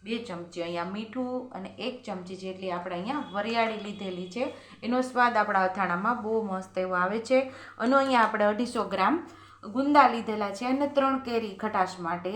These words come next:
એને આપણે ઝીણી ઝીણી સુધારશું અને ગુંદામાંથી, ગુંદા અને કેરીને બન-, બંને સરસ આપણે ધોઈ લીધા છે અને ગુંદામાંથી આ ટોપીનો ભાગ અને ઠળિયા કાઢી લેશું. તો પહેલાં આપણે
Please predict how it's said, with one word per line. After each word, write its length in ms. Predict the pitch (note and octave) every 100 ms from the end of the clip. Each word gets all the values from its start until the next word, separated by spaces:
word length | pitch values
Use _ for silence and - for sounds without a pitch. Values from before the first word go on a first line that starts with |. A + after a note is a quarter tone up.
| C4+ -
એને 160 | F#3 G#3
આપણે 300 | G3 G3 G3+
ઝીણી 280 | A3 A#3+ B3
ઝીણી 260 | A#3+ A#3
સુધારશું 680 | A#3 A3 A#3+ A#3 - B3 -
અને 280 | F3+ F#3+ G3
ગુંદામાંથી, 800 | G#3 A3+ A#3 G3+ F3+ A3 D4 - - -
ગુંદા 260 | A3 B3+ C#4
અને 180 | C4+ B3+
કેરીને 340 | B3 A#3 A3+
બન-, 340 | G#3 G#3 G#3 - -
બંને 320 | F#3+ G3+ G#3
સરસ 320 | F#3+ F#3+ F#3
આપણે 200 | F#3 F3+
ધોઈ 340 | F3 F3 F#3+ A3+
લીધા 360 | A#3+ A#3 B3 B3
છે 100 | A#3
અને 140 | F#3+
ગુંદામાંથી 680 | G3 G#3 G3 G3 G3 B3 D4 - - -
આ 60 | G3+
ટોપીનો 460 | A3+ A#3 B3+ A#3+
ભાગ 300 | A#3+ B3 A#3
અને 180 | G3+ F#3+
ઠળિયા 400 | G3+ G3 G#3+ C#4 - - -
કાઢી 240 | G3+ A3
લેશું. 560 | A#3+ A#3+ B3+ B3+ B3 B3
તો 120 | G3
પહેલાં 460 | F#3 G3 A3+ B3 G3
આપણે 400 | F#3+ F#3+ B3